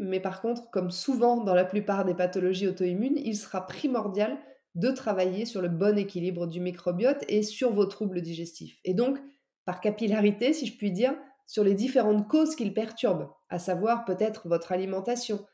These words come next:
votre environnement, le stress chronique que vous subissez, la sédentarité ou à l'inverse, une activité physique trop intense, et puis plein d'autres à envisager ensemble au cas par cas.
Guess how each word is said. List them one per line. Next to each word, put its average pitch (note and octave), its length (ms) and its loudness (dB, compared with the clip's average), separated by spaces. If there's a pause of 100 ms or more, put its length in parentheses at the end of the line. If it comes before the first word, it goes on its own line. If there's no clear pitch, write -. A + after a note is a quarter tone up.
(440)
votre F3+ 280 0
environnement, G#3 680 2 (300)
le F#3+ 180 2
stress - 440 -4
chronique B3 480 0
que A3+ 80 -4
vous G#3 180 -2
subissez, G#3+ 680 -2 (200)
la E3 140 0
sédentarité G#3 800 0
ou A3+ 140 4
à F#3 40 6
l'inverse, G#3 520 0 (320)
une F#3 140 -4
activité G#3 520 -2
physique G#3+ 360 -6
trop C4 280 0
intense, A3 640 -4 (440)
et G3+ 120 2
puis A#3+ 140 -2
plein A#3 240 4
d'autres A3+ 340 4
à F3+ 100 4
envisager G3 460 4
ensemble G3 460 0
au F3 80 0
cas F3 140 -2
par E3 200 -6
cas. - 200 -10